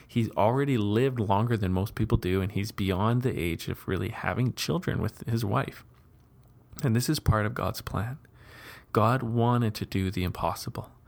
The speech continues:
God wanted to do something that was beyond physical capabilities,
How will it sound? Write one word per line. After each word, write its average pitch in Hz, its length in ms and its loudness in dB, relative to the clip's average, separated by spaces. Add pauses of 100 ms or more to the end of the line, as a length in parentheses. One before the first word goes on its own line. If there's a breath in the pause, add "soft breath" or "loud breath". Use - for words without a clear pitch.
(340 loud breath)
God 110 280 4
wanted 117 640 2
to - 260 -6
do 117 220 0
something 95 360 -2
that 87 140 0
was 113 160 0
beyond 107 640 2 (340 loud breath)
physical 135 500 0
capabilities, 123 840 -2